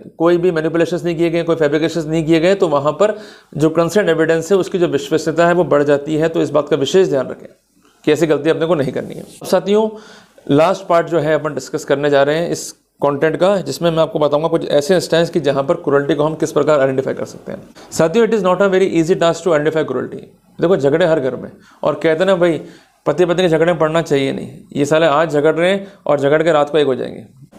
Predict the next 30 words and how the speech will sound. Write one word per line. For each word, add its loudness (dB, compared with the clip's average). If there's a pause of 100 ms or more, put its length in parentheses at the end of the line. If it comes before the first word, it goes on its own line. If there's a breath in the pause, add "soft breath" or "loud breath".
(420)
अब -2
ये 2
क्यों 2
कहा 2
जाता 2
है 4
तो 0
पता 0
नहीं, -2
but 2 (480)
एक 0
तो 4
रात 0
में -2
होते -2
हैं, 0
ये 2
बात 0
तो -2
मुझे 0
कन्फर्म -8
है। -16 (140)
खैर, 0
जो 2
भी, -4 (380)
समय 0
समय 2
की 2
बात -4
है। -16